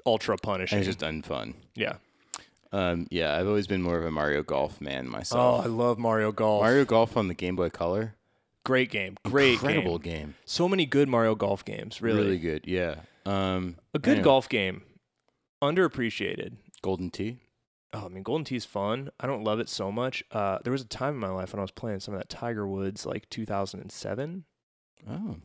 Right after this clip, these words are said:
Speaker 1: And, uh, that game was very good.
Speaker 2: Were you playing it in two thousand seven?
Speaker 1: Yeah, yeah, at the time.
Speaker 2: Was that the time in your
Speaker 1: That
Speaker 2: life?
Speaker 1: was the time in my life. <laughs>
Speaker 2: Uh, you also really enjoy that other game that's on the Switch, the Neo Geo Golf, right?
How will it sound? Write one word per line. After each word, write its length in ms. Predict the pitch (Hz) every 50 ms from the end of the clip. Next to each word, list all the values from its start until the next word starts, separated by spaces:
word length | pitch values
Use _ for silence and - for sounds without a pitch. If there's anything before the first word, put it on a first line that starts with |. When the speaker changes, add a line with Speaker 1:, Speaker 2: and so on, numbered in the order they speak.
| - -
Speaker 1:
And, 220 | - 113 107 104 98
uh, 280 | 95 104 101 95 92
that 180 | 90 101 123 139
game 160 | - 117 101
was 140 | 98 101 101
very 260 | - - 104 110 101
good. 160 | - - -
Speaker 2:
Were 80 | - 110
you 80 | 110 104
playing 260 | - - 117 113 110 110
it 100 | 107 -
in 160 | - 98 98
two 140 | - - 113
thousand 320 | - 113 107 101 - 101
seven? 300 | - - 95 98 120 147 190
Speaker 1:
Yeah, 200 | 285 - - - -
yeah, 140 | 107 117 113
at 80 | - -
the 80 | -
time. 140 | - - -
Speaker 2:
Was 120 | 117 107 -
that 140 | 123 123
the 80 | 107 117
time 260 | - - 135 127 123
in 60 | 143
your 100 | 139 135
Speaker 1:
That 40 | 175 165
Speaker 2:
life? 140 | 135 147
Speaker 1:
was 80 | 160 175
the 60 | 160
time 160 | - 160 147
in 60 | 139 135
my 100 | 120 113
life. 340 | 110 101 127 147 - - - - - - _
<laughs> 60 | -
Speaker 2:
Uh, 140 | 143 147 147
you 300 | 139 135 139 160 196 214
also 340 | 226 226 202 - - 180 160
really 320 | 147 131 135 135 131 131
enjoy 460 | 127 123 117 - 127 117 113 117 113 113
that 240 | 101 113 107 104 -
other 160 | 107 117 139
game 160 | 113 120 113
that's 160 | 104 95 -
on 80 | - 101
the 80 | 95 90
Switch, 300 | - - 95 - - -
the 80 | 95
Neo 200 | 92 101 104 101 95
Geo 280 | 82 92 110 101 87 80
Golf, 360 | - - 55 50 - - -
right? 260 | 71 71 95 117 117